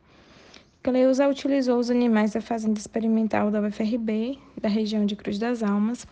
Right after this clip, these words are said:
sendo que foram doze animais de cada espécie.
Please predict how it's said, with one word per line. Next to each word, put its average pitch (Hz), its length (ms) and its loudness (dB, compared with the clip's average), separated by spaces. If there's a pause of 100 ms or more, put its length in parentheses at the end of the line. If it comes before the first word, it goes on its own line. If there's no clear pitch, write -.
(440)
sendo 220 360 2
que 233 120 -6
foram 214 360 0
doze 220 260 2
animais 233 380 2
de 226 80 0
cada 214 260 0
espécie. - 600 -2